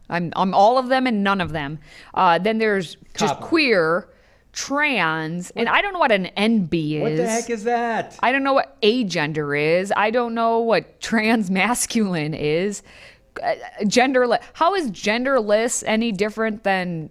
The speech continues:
Speaker 1: non-binary? I, neutral, neutral, and I, I, girl and man. Just I, I, I, you
Speaker 2: There was
Speaker 1: see the list.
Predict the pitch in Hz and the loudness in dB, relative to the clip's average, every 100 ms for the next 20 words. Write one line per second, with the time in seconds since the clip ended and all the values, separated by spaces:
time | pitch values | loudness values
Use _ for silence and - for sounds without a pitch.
0 | - 180 185 185 175 165 170 220 247 254 | -8 -4 -2 -2 0 0 0 -2 -2 -2
1 | 254 262 254 - - - - - _ - | -2 -4 -6 -6 -2 -2 -4 -20 _ -14
2 | - - - 165 208 294 - 415 440 415 | -14 -16 -10 2 4 4 2 2 4 2
3 | 254 285 - 330 330 285 220 214 214 - | 0 -2 -2 0 0 0 -2 -4 -6 -8
4 | - - - - 220 - - _ - - | -10 -6 -6 -6 -10 -14 -20 _ -20 -20
5 | - - - - - _ _ _ _ _ | -20 -20 -20 -20 -20 _ _ _ _ _
6 | _ - 196 - _ - 190 254 180 170 | _ -8 -8 -8 _ -10 -8 -8 -12 -6
7 | 233 202 247 294 247 202 170 254 349 381 | -2 2 4 4 4 2 2 4 4 4
8 | 285 240 247 226 202 180 202 - - 202 | 2 0 0 0 -2 -4 -6 -6 -2 0
9 | 226 185 180 214 202 202 196 175 180 - | 2 2 0 2 2 2 2 -4 -12 -16
10 | - _ _ _ _ _ - 202 339 403 | -20 _ _ _ _ _ -6 2 4 4
11 | - 330 320 277 294 339 190 - - - | 2 -2 0 2 4 4 2 -6 -16 -20